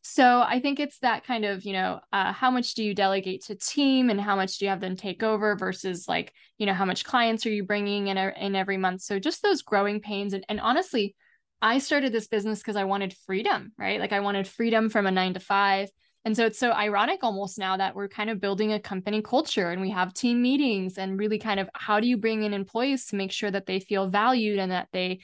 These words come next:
really support the vision and all those stuff. So it's kind of like new leadership challenges that, um, before I didn't have, because before it was just me or me and a contract worker. So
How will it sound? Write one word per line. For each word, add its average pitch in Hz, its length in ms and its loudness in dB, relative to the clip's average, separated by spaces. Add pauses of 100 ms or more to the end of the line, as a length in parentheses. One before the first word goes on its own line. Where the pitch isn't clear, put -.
(240)
really 233 220 8
support 214 400 0
the 208 100 2
vision 208 400 2
and 185 100 -2
all 180 80 0
those 185 180 -4
stuff. - 220 -4
So 226 140 -2
it's 220 80 -4
kind 262 180 2
of 262 80 2
like 220 160 2
new 220 200 2
leadership 214 580 0
challenges 285 680 -2
that, 202 280 0 (420)
um, 190 320 -2
before 208 320 0
I 214 100 4
didn't 208 240 0
have, 254 360 -2
because 202 260 -4
before 196 340 0
it 190 40 4
was 190 80 0
just 190 220 -4
me 240 220 4
or 208 40 2
me 196 220 0
and 185 100 -4
a 175 60 -8
contract 233 520 0
worker. 202 380 -2
So 185 320 0